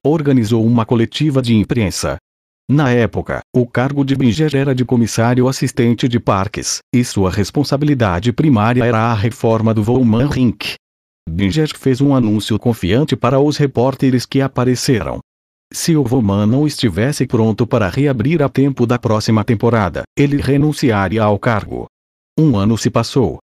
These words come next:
o rink obviamente não reabriu, e Binger cumpriu sua palavra. Renunciou ao cargo. Mas havia um truque. Pouco tempo depois, foi nomeado subcomissário encarregado da construção de prisões do estado de Nova York.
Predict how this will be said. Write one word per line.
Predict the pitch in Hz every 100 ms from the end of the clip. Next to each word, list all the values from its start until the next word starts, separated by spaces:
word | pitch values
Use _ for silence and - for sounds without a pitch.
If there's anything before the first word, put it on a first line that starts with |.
| -
o | 156
rink | 104 104 -
obviamente | 113 107 113 117 156 135 101 101 117
não | 113 139
reabriu, | 127 139 107 107 71 -
e | 151
Binger | 139 110 156 151
cumpriu | - 120 117 113
sua | 117 156
palavra. | 147 98 95 76 - 65 - _ _ _ _
Renunciou | - 131 151 143 139 110 131 117
ao | 92
cargo. | - 110 85 62 60 _ _ _ _ -
Mas | 120 139 151
havia | 104 107 131
um | 139
truque. | 135 - 120 - 80 - _ _ _ _ -
Pouco | 147 151 135
tempo | 127 110 104
depois, | 127 127 113 107 107 - _
foi | - 147 156
nomeado | 131 120 95 98 101
subcomissário | 101 107 120 127 113 - 117 123 117
encarregado | 165 156 143 127 113 104 95
da | 101 110
construção | 123 110 123 110 85
de | 117
prisões | 123 113 98 117 139
do | 123 170
estado | - 98 92 95 104
de | 120
Nova | 110 113
York. | 123 123 90 - -